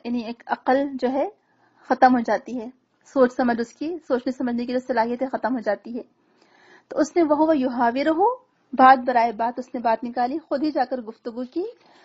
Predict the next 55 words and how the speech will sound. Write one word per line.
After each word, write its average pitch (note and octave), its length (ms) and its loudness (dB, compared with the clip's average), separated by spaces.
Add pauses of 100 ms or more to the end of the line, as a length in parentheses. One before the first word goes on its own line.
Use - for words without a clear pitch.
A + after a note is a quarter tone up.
(360)
"أَنَا۔" G#3+ 240 2 (440)
اب A#3 140 -6
یہ D4 160 0
جو E4 80 0
لفظ A#3+ 400 2
ہے C#4 60 2
یہ C#4 140 -4 (200)
قابل G3+ 320 0
غور G3+ 280 0
ہے۔ A#3+ 60 -8 (240)
یہ C#4 100 -2
لفظ C#4+ 320 4
سورہ B3 260 -2
بقرہ B3+ 320 -2
میں C4+ 120 -2
آپ A#3+ 180 -4
کو A#3+ 60 -10
یاد G#3 180 -2
ہوگا، A3+ 320 -4
جو C4 140 -4
لوگوں A#3 220 -6
نے B3 140 -4
سورہ A#3+ 120 -6
بقرہ A3 360 -6
کی B3 60 -8
تفسیر A#3 340 -10
کی A3 200 -10
تھی، A3+ 160 -14 (380)
تو - 100 -2
ان C#4+ 120 6
کو D#4 80 6
یاد D4 280 8
ہوگا D4+ 220 0
کہ D4+ 120 -4
انا B3 360 2
کا D4+ 60 0
لفظ D#4 260 -4
کس - 220 -12
نے D#4 60 -2
استعمال G#3+ 440 -10
کیا G#3+ 220 -8
تھا، A#3 180 -12 (640)
اور C4+ 100 -2
ہم C#4+ 180 -4
اردو C4+ 240 -4
میں D4+ 100 0
بھی D4 140 -4
انا A3+ 320 -6
کہتے G#3+ 240 -12
ہیں A#3+ 80 -8
نا۔ D#4+ 100 -4 (440)
Actually D#4 380 0
یہ - 140 2
انا C4 220 2
کہاں D4 240 2